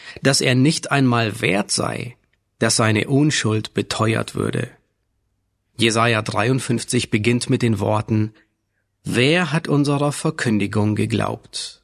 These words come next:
Und der Arm des Herrn, wem ist er geoffenbart worden?“ Wir nicht. Wie extrem war ihre Ablehnung.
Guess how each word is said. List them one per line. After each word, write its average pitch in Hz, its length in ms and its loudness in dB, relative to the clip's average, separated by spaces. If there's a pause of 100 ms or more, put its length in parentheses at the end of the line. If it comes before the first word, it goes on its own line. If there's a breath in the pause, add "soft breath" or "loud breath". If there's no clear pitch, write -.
(140)
Und 117 200 2
der 107 180 0
Arm 135 340 2
des 151 240 -2
Herrn, 110 420 -2 (320)
wem 117 420 2
ist - 300 -4
er 110 220 0
geoffenbart 104 800 -2
worden?“ - 460 -4 (760)
Wir 123 640 2 (200)
nicht. - 640 -6 (500 loud breath)
Wie 160 260 2
extrem 135 1160 -2
war 117 320 -2
ihre 117 380 -4
Ablehnung. 53 720 -4